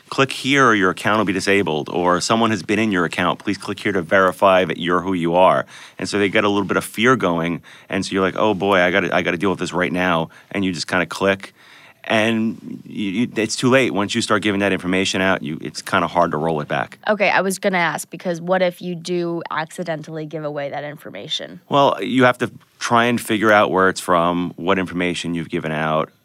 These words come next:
Speaker 1: Sometimes it's, it's innocuous. Sometimes they're just collecting information from more mailing lists.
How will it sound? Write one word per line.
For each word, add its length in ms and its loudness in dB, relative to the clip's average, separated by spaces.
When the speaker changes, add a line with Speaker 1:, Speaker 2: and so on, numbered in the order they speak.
Speaker 1:
Sometimes 560 0
it's, 220 -6
it's 460 -6
innocuous. 720 0
Sometimes 460 0
they're 100 -2
just 180 -4
collecting 440 -2
information 520 -4
from 140 -6
more 200 -4
mailing 440 0
lists. 400 -4